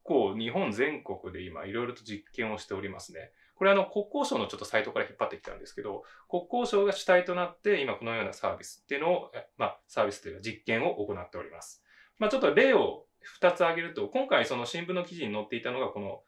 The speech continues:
えー、小豆島ですね。瀬戸内、瀬戸内海にある、浮かぶ小豆島。で、ここって、まあ、私あの、昔あの、神戸に住んでたんで、ちょっとわかるんですけど、小豆島って、あの、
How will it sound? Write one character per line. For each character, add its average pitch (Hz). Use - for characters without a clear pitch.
え 104
ー、 -
小 -
豆 226
島 -
で -
す -
ね。 113
瀬 139
戸 160
内、 156
瀬 151
戸 196
内 185
海 101
に 90
あ 90
る、 -
浮 113
か 107
ぶ 101
小 -
豆 156
島。 -
で、 139
こ 202
こ 269
っ 269
て、 -
ま 170
あ、 -
私 220
あ 190
の、 170
昔 151
あ 180
の、 175
神 233
戸 123
に 95
住 107
ん -
で 90
た 92
ん 92
で、 98
ち -
ょ -
っ -
と 113
わ 107
か -
る 101
ん 101
で 98
す -
け -
ど、 -
小 208
豆 240
島 101
っ -
て、 92
あ 110
の、 101